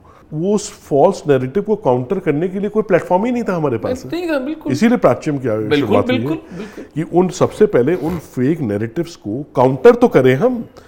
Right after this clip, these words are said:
Speaker 1: और उन्हीं की भाषा में करें। वो अगर बहुत अच्छे से बना के करें तो उनसे भी बेहतर बनाएं।
Speaker 2: Yes।
Speaker 1: At प्राच्यम we do this only, हम ये
Speaker 2: यस।
Speaker 1: करते हैं।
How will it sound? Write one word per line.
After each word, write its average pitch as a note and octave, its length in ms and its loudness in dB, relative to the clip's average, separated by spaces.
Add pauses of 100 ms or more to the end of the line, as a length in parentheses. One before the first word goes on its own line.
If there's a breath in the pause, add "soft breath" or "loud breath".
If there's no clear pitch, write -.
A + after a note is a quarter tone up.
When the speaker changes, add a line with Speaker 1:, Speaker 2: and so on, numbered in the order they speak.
(160 loud breath)
Speaker 1:
और G#3 420 6
उन्हीं A3+ 280 0
की A#3+ 120 -2
भाषा C#3+ 380 0
में A3+ 120 4
करें। F2 320 -6 (200)
वो C3+ 200 0
अगर D#3+ 140 0
बहुत D3+ 240 -2
अच्छे E3+ 300 -6
से F#3+ 120 -4
बना C#3 320 0
के F3 140 -4
करें F3 280 0
तो A3+ 100 -8
उनसे E3 280 -6
भी G#3+ 120 -6
बेहतर C#3+ 320 -2
बनाएं। F#2 300 -4
Speaker 2:
Yes। - 440 -18 (100)
Speaker 1:
At A2 60 -8
प्राच्यम F3+ 520 -4
we D#3+ 60 -6
do G3+ 140 -4
this A#3+ 160 -4
only, G#2 220 -4
हम A#2+ 140 -6
ये D3+ 100 0
Speaker 2:
यस। - 60 0
Speaker 1:
करते F#2+ 200 -6
हैं। F#2+ 100 -12